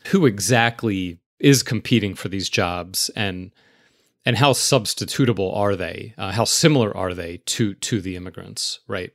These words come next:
And then empirically, any study of immigration, whether it's higher wage or lower wage w-, workers, is just really difficult, right? And it's difficult because there's no experiment here.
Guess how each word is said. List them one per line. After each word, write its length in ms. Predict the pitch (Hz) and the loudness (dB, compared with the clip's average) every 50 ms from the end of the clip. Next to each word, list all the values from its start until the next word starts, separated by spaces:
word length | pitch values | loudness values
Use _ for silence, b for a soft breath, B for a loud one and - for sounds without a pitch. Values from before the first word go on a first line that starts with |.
| B B B B B B B B B B B B B - | B B B B B B B B B B B B B 2
And 120 | 151 156 | 6 6
then 300 | 165 165 160 156 151 - - _ | 8 6 6 4 0 -4 -8 _
empirically, 1080 | - 156 151 131 - - - 269 262 247 220 - - 139 135 123 117 117 113 113 113 - _ _ _ _ _ _ | -2 0 0 0 0 2 4 6 6 6 4 4 2 2 4 4 4 2 2 0 -2 -6 _ _ _ _ _ _
any 260 | 147 165 185 190 185 151 | 4 4 6 6 6 4
study 380 | - - - 139 117 110 110 | 4 2 2 2 2 4 2
of 80 | 98 101 | 0 0
immigration, 1040 | 98 101 90 - 107 98 101 - - - 110 101 98 95 95 95 95 92 95 - - _ _ _ _ _ - | -4 -4 -2 0 2 2 2 0 0 0 0 -2 -2 -4 -6 -6 -8 -10 -10 -12 -14 _ _ _ _ _ -2
whether 340 | 127 117 117 107 107 101 | 2 4 4 4 4 2
it's 140 | 101 98 - | 2 0 -2
higher 300 | - - 127 120 113 110 | 0 2 2 2 2 2
wage 320 | 104 104 101 101 101 - 107 | 2 2 2 2 2 0 -2
or 60 | 98 | -2
lower 300 | 98 107 110 107 104 104 | 0 2 2 2 2 0
wage 680 | 92 95 92 92 92 87 87 92 - - - - - _ _ _ | 0 -2 -2 -2 -4 -6 -6 -8 -8 -8 -8 -12 -16 _ _ _
w-, 140 | 117 110 - | -16 -14 -12
workers, 720 | 123 113 123 131 127 123 - 113 95 92 90 - - - b b b b b b b b b | -6 0 0 2 2 0 -2 -4 -4 -4 -4 -6 -6 -6 b b b b b b b b b
is 160 | - 151 131 | 2 2 4
just 220 | - 269 247 - - | 6 4 2 4 4
really 220 | 160 139 120 104 | 4 6 6 4
difficult, 640 | 87 - 123 113 - 110 - - - - - - - _ _ | 4 2 2 2 2 -4 -8 -8 -12 -12 -14 -16 -20 _ _
right? 320 | - 98 98 95 101 - | -8 -6 -4 -4 -4 -4
And 160 | - 107 107 117 | -4 -2 -2 0
it's 160 | 107 - - | 0 -2 4
difficult 640 | - 165 165 - 160 - - 143 127 117 117 - | 4 4 4 4 0 0 4 4 4 4 4 -2
because 600 | 120 110 - - 110 101 101 98 92 - - - b b b b b b b b - | -4 -4 -2 0 0 0 0 0 0 -2 -2 -4 b b b b b b b b 2
there's 200 | 131 135 110 117 | 2 4 4 4
no 140 | 160 165 135 | 6 6 6
experiment 760 | 120 - - - - - 123 120 120 117 98 95 87 90 - | 6 4 2 -2 2 2 4 6 6 4 4 0 -6 -10 -10
here. 480 | - - 95 87 85 - - 117 - | -10 -8 -8 -8 -8 -10 -14 -16 -18